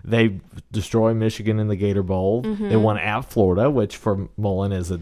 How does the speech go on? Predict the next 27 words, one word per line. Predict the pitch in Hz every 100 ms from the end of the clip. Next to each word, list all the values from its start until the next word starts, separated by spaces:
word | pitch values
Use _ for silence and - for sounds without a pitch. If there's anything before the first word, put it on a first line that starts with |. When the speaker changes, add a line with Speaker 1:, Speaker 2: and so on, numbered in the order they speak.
| 78 _
Speaker 1:
you | 107 98 - _ 107
know, | 98 85
a |
very | 101 95
significant | - 98 101 92 95 78
win, | 95 92 110 196
Speaker 2:
Right. | 185 160 170
Speaker 1:
for | 175
sure. | - 104 123
Speaker 2:
So | 240 220 -
Speaker 1:
They |
went | 104 113
Speaker 2:
Urban | 123
Speaker 1:
into | 110 -
Egg | 107 98
Bowl. | 95 92 113 180
Speaker 2:
Sorry, | - - -
I |
mean, | 175 170
Ur-, | 170 - -
Urban | 220 226 233
Meyer, | 208 196 190 185 -
how | - 214 202
long | 202 190
was | 190
he | 202 -
there? | - - 202